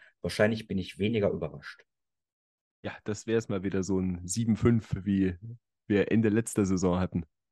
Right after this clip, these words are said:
Speaker 1: Oh, das war generell ein verrückter Spieltag.
Speaker 2: <laughs> Nee, aber also grundsätzlich hätte ich das jetzt in dieser Partie tatsächlich nicht erwartet, dass es so viele Tore gibt. Weil,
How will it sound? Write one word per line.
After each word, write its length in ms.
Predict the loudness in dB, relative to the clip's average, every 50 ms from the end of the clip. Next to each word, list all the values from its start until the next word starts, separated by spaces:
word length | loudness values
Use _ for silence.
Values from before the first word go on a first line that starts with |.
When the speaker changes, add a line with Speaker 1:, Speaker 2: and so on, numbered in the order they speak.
| _ _ _
Speaker 1:
Oh, 140 | -10 -8 -8
das 180 | -6 -6 -4 -2
war 80 | 0
generell 340 | 2 2 4 4 4 4 2
ein 80 | 2 0
verrückter 420 | -2 -6 -6 -6 -8 -10 -12 -12
Spieltag. 420 | -12 -14 -16 -16 -16 -16 -18 -20 _ _ _ _ _ _ _ _ _
Speaker 2:
<laughs> 100 | -4 -2 -2 -2 -2 -6 -12 -14 -16 -20 -20 -20 -20 -20 _ -12 -4 2
Nee, 160 | 4 6 6
aber 160 | 6 4 4 4
also 220 | 4 4 4 2
grundsätzlich 760 | 2 2 4 6 6 6 6 4 2 0 0 0 -2 0 2
hätte 140 | 0 0 -2
ich 80 | 0 -2
das 160 | -2 0 0
jetzt 120 | -2 0
in 140 | 0 0 0
dieser 300 | 0 -2 0 2 4 4
Partie 340 | 4 2 0 0 0 -4 -2
tatsächlich 640 | -2 -2 0 0 0 -2 0 0 0 -2 -2 -6 _
nicht 340 | 2 4 4 4 2 0 -2
erwartet, 440 | 0 2 2 2 2 0 -2 -2 -2
dass 140 | -2 -2
es 100 | -2 0
so 140 | 0 0 0
viele 240 | 0 0 0 0 0
Tore 220 | 2 0 2 2
gibt. 220 | 0 0 -2 _ 2
Weil, 160 | 4 4 2